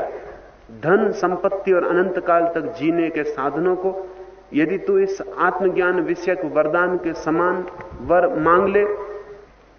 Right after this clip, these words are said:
तो तू पृथ्वी लोक में बड़े भारी सम्राट की स्थिति को उपलब्ध हो जाएगा।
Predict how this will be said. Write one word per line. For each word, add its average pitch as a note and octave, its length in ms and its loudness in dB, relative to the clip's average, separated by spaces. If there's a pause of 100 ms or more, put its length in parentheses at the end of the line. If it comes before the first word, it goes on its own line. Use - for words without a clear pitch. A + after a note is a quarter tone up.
(160)
तो D#3 60 -2
तू E3+ 200 0
पृथ्वी F3 460 -2
लोक D3+ 300 4
में D3+ 160 0 (340)
बड़े C#3+ 260 2
भारी B2+ 360 -6
सम्राट C3+ 680 -6 (1600)
की C#3+ 140 0
स्थिति D#3 400 -6
को D3 180 0
उपलब्ध D3 340 -2
हो A2+ 100 -2
जाएगा। G#2+ 440 -2